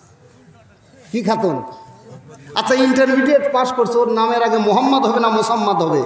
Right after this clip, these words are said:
ও জানে না? জানে কি জানে না? কিন্তু ভয় পাইছে। কিসের কারণে ভয় পাইছে? নতুন মানুষ, এদেরকে সে কোনো দিন দেখে নাই। কি বলেন ঠিক কিনা?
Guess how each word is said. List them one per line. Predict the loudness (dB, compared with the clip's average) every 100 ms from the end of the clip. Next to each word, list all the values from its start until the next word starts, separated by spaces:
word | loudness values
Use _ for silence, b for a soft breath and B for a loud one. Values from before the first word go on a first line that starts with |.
| -4 -6
ও | -2
জানে | 0 2
না? | 2 0 0 -2 -4 -12 -20 -20 -20 -20 -20 -20 -20 -20 -8
জানে | -2 0 2
কি | 2
জানে | 2 2 2
না? | 0 -2 -6 -10 -14 -16 -20 -20 -4
কিন্তু | 0 2
ভয় | 0 0 2 2 2
পাইছে। | 2 2 0 -2 -6 -12 -4
কিসের | 0 0 2
কারণে | 2 2 2
ভয় | 2 2
পাইছে? | 2 2 0 -2 -4 -10 -20 -20 -20 -20 -20 -20 -20 -20 -20 _ 0
নতুন | 2 2 2
মানুষ, | 2 2 2 2
এদেরকে | 2 2 0
সে | 0
কোনো | -2 -4
দিন | -2 0
দেখে | 0 0
নাই। | -2 -4 -12 -20 b -4
কি | 0
বলেন | 2 2
ঠিক | 0 -2
কিনা? | -2 -2